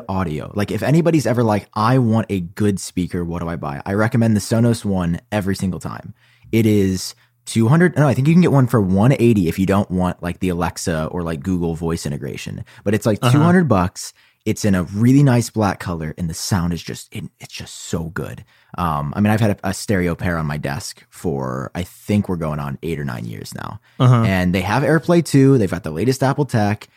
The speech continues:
Speaker 1: Um, and I just think it's perfect. Like, I think two hundred dollars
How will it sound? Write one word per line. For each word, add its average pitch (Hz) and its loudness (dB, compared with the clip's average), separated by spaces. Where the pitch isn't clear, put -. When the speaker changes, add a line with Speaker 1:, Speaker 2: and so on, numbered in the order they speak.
Speaker 1:
Um, 90 2
and 107 2
I 110 2
just 127 2
think 135 2
it's 143 0
perfect. 139 -2
Like, 98 -4
I 117 2
think 151 0
two 151 4
hundred 165 4
dollars 104 2